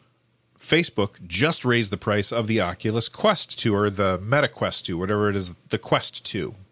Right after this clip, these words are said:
you know, whatever it is that they wanna call that. Um, so when I think about the, the Oculus or the Meta Quest, that has one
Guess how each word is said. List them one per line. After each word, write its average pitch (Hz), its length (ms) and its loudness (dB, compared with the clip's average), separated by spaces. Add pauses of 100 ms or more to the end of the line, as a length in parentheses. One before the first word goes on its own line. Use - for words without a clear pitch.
(280)
you 98 80 -4
know, 95 80 0
whatever 123 320 2
it 117 60 2
is 101 100 0
that 95 160 -8
they 95 80 0
wanna 87 180 -2
call 85 280 -4
that. 69 240 -12 (600)
Um, 123 480 4 (580)
so 160 440 4 (1500)
when 143 240 4
I 160 200 4
think 233 260 0
about 165 420 4
the, 113 720 4 (720)
the 123 220 2
Oculus 110 640 2
or 107 60 2
the 95 100 -2
Meta 113 220 2
Quest, - 580 -2 (460)
that 147 160 4
has 151 200 2
one 156 480 4